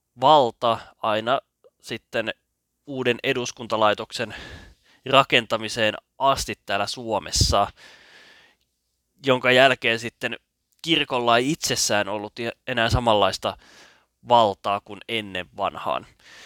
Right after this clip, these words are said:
Samalla myös on hyvä huomauttaa, että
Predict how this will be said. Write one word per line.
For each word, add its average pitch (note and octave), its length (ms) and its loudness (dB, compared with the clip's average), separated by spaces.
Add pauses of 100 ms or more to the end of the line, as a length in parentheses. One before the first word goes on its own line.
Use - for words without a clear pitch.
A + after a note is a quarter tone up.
(220)
Samalla C#3+ 380 4
myös F3 320 -2 (800)
on D3+ 160 -6
hyvä D#3 200 2
huomauttaa, B2+ 680 0
että A#2 360 -2